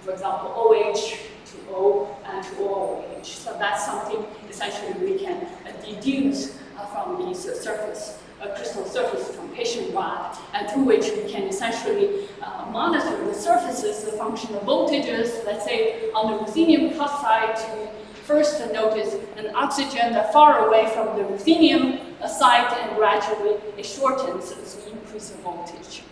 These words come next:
And coupled experimental measurement and D F T calculation, we know this is essentially absorption of water and gradually become deprotonated to water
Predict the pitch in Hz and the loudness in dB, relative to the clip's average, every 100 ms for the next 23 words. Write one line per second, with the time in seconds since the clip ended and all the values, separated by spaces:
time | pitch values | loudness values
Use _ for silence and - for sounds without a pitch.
0 | - 220 220 - 262 233 220 214 220 - | -12 -8 -4 2 4 4 2 2 -2 -6
1 | - 269 269 262 262 277 233 294 302 233 | -2 4 6 6 2 0 2 4 4 0
2 | 226 220 190 214 214 208 302 - 220 214 | -2 -4 -4 0 0 0 -4 -2 0 0
3 | 196 190 190 196 202 - - - 196 202 | 0 -2 -4 -4 -6 -8 -12 -14 -10 -2
4 | 226 226 220 220 220 202 - - 208 226 | 4 4 6 2 2 -2 -4 -6 -2 0
5 | 214 214 196 214 - 214 196 196 240 392 | 0 -2 0 0 0 -2 -4 0 4 4
6 | - 339 - 403 392 - 403 - - - | 4 0 -2 -2 -2 -2 -4 -4 -8 -10
7 | - - - - - - - 220 254 254 | -8 -8 -8 -14 -18 -18 -14 -10 -4 -4
8 | 254 240 226 202 202 - - 202 - - | -2 -2 0 0 0 -2 -4 -4 -4 -4
9 | - 247 - | 0 2 2